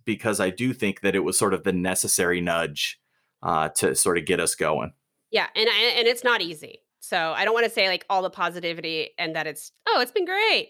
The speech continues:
Speaker 2: No, it has been hard. <laughs> And I'm fortunate, like, I've been out of school with a very, very supportive and very empathetic administration. Like, so my staff, I feel, has been pretty well supported in that area, but I know there are lots of schools that,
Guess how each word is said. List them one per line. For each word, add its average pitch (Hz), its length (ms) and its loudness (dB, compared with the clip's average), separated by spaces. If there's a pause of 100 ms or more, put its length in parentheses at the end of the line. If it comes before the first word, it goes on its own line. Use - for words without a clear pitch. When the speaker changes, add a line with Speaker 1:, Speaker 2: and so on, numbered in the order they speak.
(260)
Speaker 2:
No, 285 140 0
it 320 160 4
has - 100 -4
been 220 140 -2
hard. 190 440 0 (300)
<laughs> - 0 - (460)
And 226 340 2
I'm 269 220 2
fortunate, 233 460 -2
like, 190 220 -6
I've 202 160 0
been 202 120 -2
out 185 120 -2
of 180 80 -6
school 185 220 -6
with 170 140 -6
a 196 160 -4
very, 180 640 2
very 170 320 2
supportive 156 680 -2
and 185 120 -4
very 165 420 2
empathetic 160 500 -2 (120)
administration. 160 840 -2 (440)
Like, 170 140 -2
so 180 160 -2
my 175 140 2
staff, 160 340 -2
I 156 80 -2
feel, 160 260 0
has 156 160 -6
been 156 340 -2 (460)
pretty 254 280 0
well 180 300 4
supported 190 600 0
in 175 120 -2
that 170 140 2
area, 185 240 4
but 170 120 0
I 170 60 4
know 185 180 0
there 175 160 2
are 170 80 2
lots 165 280 0
of 156 60 -14
schools 156 380 -8
that, 151 220 0